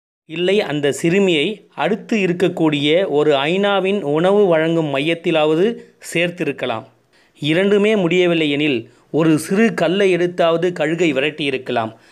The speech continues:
இவற்றில் எதுவும் செய்யவில்லை கெவின். கெவினின் மனதில் சிறந்த புகைப்படமும் அதற்கான வெகுமதியும் மட்டுமே நின்றது. அந்த மனிதர் கூறிய வார்த்தை கெவினை மிகவும் ஆழமாக பாதித்தது. இரண்டு மாதங்களுக்கு பிறகு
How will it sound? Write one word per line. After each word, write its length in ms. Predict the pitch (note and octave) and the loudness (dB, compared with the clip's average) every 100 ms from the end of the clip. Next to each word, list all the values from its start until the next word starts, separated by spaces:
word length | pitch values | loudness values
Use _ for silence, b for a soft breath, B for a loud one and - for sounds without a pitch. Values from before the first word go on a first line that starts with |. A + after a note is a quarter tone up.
| b - | b -4
இவற்றில் 520 | D3 D3+ D3+ C3+ C3 | -2 0 0 -2 0
எதுவும் 400 | D3+ F#3+ F#3+ F#3 | 2 4 4 2
செய்யவில்லை 560 | D3 D3+ D3 C#3 C3+ | 2 2 2 0 -2
கெவின். 440 | C3+ B2+ B2 G#2+ - _ _ _ _ - | -2 -2 -2 -4 -12 _ _ _ _ -12
கெவினின் 420 | D#3 E3+ F#3 F3 | -6 -2 0 0
மனதில் 500 | C3 C3+ C#3 B2+ A#2+ | 0 -2 -2 -2 -4
சிறந்த 560 | - - D#3 F3 F#3 - C#3+ | -10 0 2 4 2 0 -2
புகைப்படமும் 640 | D#3+ E3+ D3 D3 D#3+ C#3+ | -2 0 -2 -2 -2 -4
அதற்கான 580 | B2+ C#3+ D3 C3+ C3 A#2+ | -4 -4 -2 -2 -2 -2
வெகுமதியும் 580 | C3+ D#3+ F3 E3 D#3 | -2 0 0 0 0
மட்டுமே 360 | C3+ B2+ D3+ D3 | -2 -2 -2 -2
நின்றது. 580 | C#3+ C3 B2+ A2 A2+ - _ _ _ _ _ | -2 -2 -2 -4 -8 -14 _ _ _ _ _
அந்த 200 | D3 C#3 | -12 -8
மனிதர் 440 | B2+ C#3 E3+ F3 F3 | -4 -2 0 0 0
கூறிய 400 | D3 C#3 C3+ A#2+ | -2 0 0 0
வார்த்தை 580 | A#2+ C#3+ - C3+ G#2+ b _ - | 0 0 -2 -6 -6 b _ -4
கெவினை 400 | D3+ E3 D#3+ D3+ | -2 0 -2 -2
மிகவும் 500 | C3 C3+ D3+ D#3+ D#3 | -4 0 0 0 0
ஆழமாக 560 | B2 C#3+ D3 C#3+ C#3+ C3+ | 0 0 0 -2 -2 0
பாதித்தது. 680 | A#2+ C3+ B2+ B2 A2+ A2 _ _ _ - | 0 0 -2 -6 -6 -10 _ _ _ -4
இரண்டு 360 | C3+ D3+ D3+ | -2 2 2
மாதங்களுக்கு 640 | C#3 C#3+ D3+ D#3 D3+ - C3 | 2 0 0 0 -2 -2 -8
பிறகு 600 | C#3+ C3 A#2+ B2 E3 | -2 -2 0 0 -2